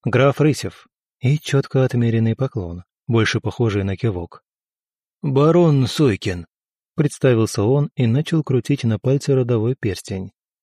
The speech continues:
Понятно. Пытается выглядеть спокойным, но чего-то сильно волнуется.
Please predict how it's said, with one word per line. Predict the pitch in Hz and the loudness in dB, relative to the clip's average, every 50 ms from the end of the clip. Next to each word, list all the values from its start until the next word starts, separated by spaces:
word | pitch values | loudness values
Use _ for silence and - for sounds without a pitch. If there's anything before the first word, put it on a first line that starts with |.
| _ _ _ | _ _ _
Понятно. | - 190 208 185 123 98 87 85 - - 98 95 95 - _ _ _ _ _ _ _ | -6 -4 -2 -2 -2 -2 -4 -4 -6 -8 -8 -8 -10 -14 _ _ _ _ _ _ _
Пытается | - - - 160 139 123 - - 110 | -8 -4 -2 0 -2 -2 -2 -2 -2
выглядеть | 98 113 117 107 104 101 98 98 - | 0 0 0 0 0 0 -2 -4 -6
спокойным, | - - - 98 87 - - 139 143 139 131 117 110 101 92 - _ _ | -8 -8 -8 -8 -8 -4 -2 0 0 2 0 0 -2 -2 -6 -8 _ _
но | - 110 101 95 | -4 -4 -4 -4
чего-то | - - - 107 98 123 - - 139 | -8 -6 -6 -4 -4 -4 -4 -4 -4
сильно | 120 - - 123 120 123 123 127 127 | -6 -4 -4 -2 0 0 2 2 2
волнуется. | 127 131 131 135 135 127 104 92 87 - - 101 101 101 - | 0 0 0 0 0 0 -2 -4 -6 -8 -10 -10 -12 -12 -16